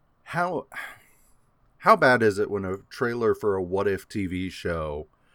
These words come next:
like, I'm, I love What If. How bad is it when the trailer is just like, "Man, I don't know."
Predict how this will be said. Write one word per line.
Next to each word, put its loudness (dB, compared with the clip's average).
like, 0
I'm, 2
I 2
love 6
What 4
If. 0
How 0
bad 6
is 2
it -4
when 2
the 0
trailer 4
is -2
just -8
like, -8
"Man, -8
I -10
don't -4
know." -6